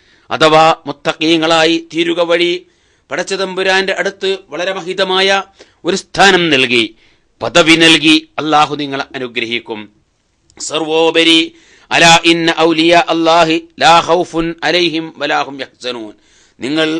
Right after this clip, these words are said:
മുത്തഖീങ്ങളായി തീരുക വഴി അല്ലാഹുവിന്റെ ആത്മമിത്രങ്ങളായി മാറാൻ നിങ്ങൾക്ക് സാധിക്കും. അല്ലാഹുവിന്റെ ആത്മമിത്രങ്ങളായി തീരുന്നതിലൂടെ നിങ്ങൾക്ക് യാതൊന്നും ഭയപ്പെടേണ്ടി വരികയില്ല,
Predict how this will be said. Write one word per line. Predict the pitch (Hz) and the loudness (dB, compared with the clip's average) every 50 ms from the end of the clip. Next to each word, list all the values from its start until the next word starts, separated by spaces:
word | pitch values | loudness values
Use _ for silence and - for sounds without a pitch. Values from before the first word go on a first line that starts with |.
| 165 _ - | -8 _ -16
മുത്തഖീങ്ങളായി | 139 - - 165 170 - 156 156 165 160 160 165 165 165 160 170 165 165 - | -12 -6 -6 -6 -4 -2 -2 0 0 0 2 2 4 4 4 2 0 -2 -2
തീരുക | 160 165 165 170 165 165 165 | -2 0 0 2 2 2 4
വഴി | 170 165 170 170 - - - _ _ _ _ _ - | 4 6 6 4 4 2 -4 _ _ _ _ _ -6
അല്ലാഹുവിന്റെ | 123 147 170 165 151 165 165 160 160 165 170 170 170 165 170 170 - - - 180 | -4 0 2 4 6 6 6 4 2 0 0 0 2 2 2 2 0 0 -2 -2
ആത്മമിത്രങ്ങളായി | 196 - _ - 180 180 170 170 170 _ - 160 156 156 151 147 147 147 143 143 143 - - 127 | -2 -4 _ -6 -4 -2 -2 -2 -4 _ -4 -4 -2 0 0 0 2 2 0 0 -2 -6 -6 -4
മാറാൻ | 135 131 131 131 123 120 | -2 0 0 0 -2 -2
നിങ്ങൾക്ക് | 120 117 110 107 - 107 - - | -6 -8 -8 -10 -10 -12 -10 -10
സാധിക്കും. | 95 95 92 87 - - 90 82 78 _ _ _ _ _ _ _ _ _ _ - | -8 -10 -10 -12 -14 -16 -18 -18 -18 _ _ _ _ _ _ _ _ _ _ -6
അല്ലാഹുവിന്റെ | 131 156 175 185 202 196 175 185 190 190 190 196 190 - 180 | 0 2 4 6 6 6 4 2 2 2 2 2 2 2 2
ആത്മമിത്രങ്ങളായി | 190 - 196 190 185 185 185 - 185 185 190 190 190 190 190 190 190 190 190 - | 0 0 0 0 0 -2 -2 -2 0 0 2 2 2 4 4 4 4 2 0 0
തീരുന്നതിലൂടെ | 185 190 196 196 190 190 190 185 185 190 190 196 196 196 196 202 - - _ _ _ _ _ _ _ - | 0 2 2 2 0 -2 -2 0 2 2 4 4 4 4 2 2 0 -4 _ _ _ _ _ _ _ -12
നിങ്ങൾക്ക് | 82 120 147 156 160 156 156 - 165 160 - - - 117 | -10 -8 -6 -6 -6 -6 -8 -8 -10 -10 -10 -10 -8 -4
യാതൊന്നും | 135 156 165 170 147 156 160 165 160 160 160 160 - - | -2 0 0 0 -2 -4 -8 -8 -8 -10 -10 -12 -14 -12
ഭയപ്പെടേണ്ടി | 127 170 170 _ - 139 143 151 147 139 135 127 | -10 -10 -10 _ -10 -8 -6 -6 -6 -6 -8 -8
വരികയില്ല, | 131 120 113 107 110 107 104 101 98 98 | -8 -8 -8 -8 -8 -10 -10 -10 -12 -12